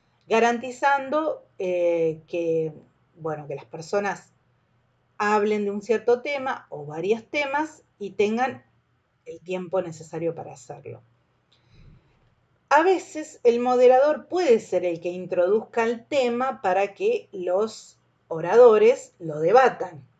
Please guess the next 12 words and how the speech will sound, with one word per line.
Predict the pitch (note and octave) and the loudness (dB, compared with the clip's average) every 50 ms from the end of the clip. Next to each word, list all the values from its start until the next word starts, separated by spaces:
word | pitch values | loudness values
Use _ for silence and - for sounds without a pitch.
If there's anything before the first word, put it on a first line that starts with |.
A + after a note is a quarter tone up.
| _ | _
¿Qué | _ B3+ | _ -6
es | C#4+ D4 | -4 -2
lo | D#4 D4+ | -4 2
que | A#3+ A#3 | 2 2
pasa | A3+ A#3 A#3+ B3 - - D4+ C4+ | 2 2 0 -2 -2 -4 -4 -4
en | B3 G3+ | -4 -6
los | E3+ E3+ | -6 -4
debates | F3 E3+ E3+ F3 F3 G3 G3 | -4 -2 -2 -4 -6 -8 -10
presidenciales? | - E3+ E3 E3 - - E3+ E3+ F3 F#3+ - - C4 G3 D#3+ D3+ C#3 C#3 C#3 - _ _ _ _ | -10 -12 -14 -14 -12 -12 -12 -12 -12 -12 0 2 2 2 2 0 -4 -8 -12 -18 _ _ _ _
El | - F3 D#3+ D#3 | -12 -12 -12 -12
que | - - E3 D#3+ | -8 -8 -8 -8
establece | D#3 - - E3+ F3+ G3+ A3+ A#3+ A3+ G3+ F#3+ - - D3 B2+ - | -8 -6 -4 -2 0 2 4 4 4 4 0 -6 -12 -14 -14 -14